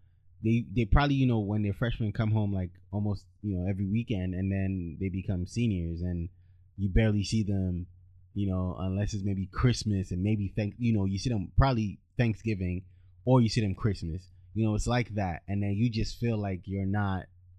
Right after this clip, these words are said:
and then you just don't know what to do. And then you either get a dog or you adopt a kid or you do a, a, a boys and girls club, you know, to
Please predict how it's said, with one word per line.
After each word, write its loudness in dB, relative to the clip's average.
and -6
then -2
you 4
just 4
don't 4
know 4
what 0
to -2
do. 0
And 2
then 4
you 2
either -2
get 0
a 0
dog 2
or 0
you -2
adopt -2
a 0
kid 0
or 0
you -2
do 0
a, -4
a, -2
a -2
boys 4
and 0
girls 0
club, -2
you 6
know, 6
to 2